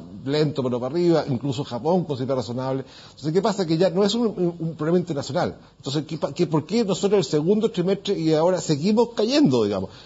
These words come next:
Y eso tiene que ver mucho más con factores internos. Y ahí veo yo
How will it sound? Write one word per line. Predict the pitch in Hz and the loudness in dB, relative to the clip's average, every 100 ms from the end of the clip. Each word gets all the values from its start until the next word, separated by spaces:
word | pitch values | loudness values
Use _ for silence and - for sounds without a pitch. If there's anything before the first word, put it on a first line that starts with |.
| - | -10
Y | 160 | -4
eso | 196 | 0
tiene | 202 | 0
que | 175 | 2
ver | 185 | 2
mucho | 185 190 | 0 -2
más | 190 190 | -2 -4
con | 190 | -6
factores | 147 131 143 120 | -8 -6 -4 -4
internos. | 101 87 71 71 - - _ | -8 -12 -14 -16 -20 -20 _
Y | 131 | 0
ahí | 180 | 2
veo | 180 180 | 4 2
yo | 160 170 175 170 | 2 2 2 -2